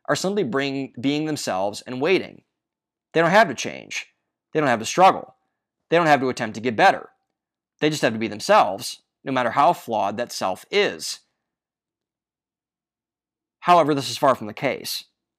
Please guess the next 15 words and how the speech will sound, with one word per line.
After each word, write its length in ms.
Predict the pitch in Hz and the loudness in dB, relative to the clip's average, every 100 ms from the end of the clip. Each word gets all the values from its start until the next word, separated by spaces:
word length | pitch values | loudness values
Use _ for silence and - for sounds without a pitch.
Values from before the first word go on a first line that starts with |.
| _ _ _ | _ _ _
You 100 | 147 | 0
don't 100 | 135 | 2
deserve 300 | 117 113 117 | 0 -2 0
anything. 460 | 165 180 - - _ _ _ _ _ | 2 0 -6 -18 _ _ _ _ _
You 120 | 151 | 2
don't 100 | 156 | 4
get 140 | 156 - | 2 0
to 60 | |
be 120 | 113 101 | -4 -8
entitled. 500 | 113 104 82 53 _ _ _ _ _ _ _ - | -6 -8 -8 -12 _ _ _ _ _ _ _ 0
You 100 | 143 | 2
don't 120 | 208 | 4
get 180 | 151 190 | 2 0
to 140 | 120 | -4
improve. 520 | 101 107 90 55 - | -8 -10 -10 -12 -18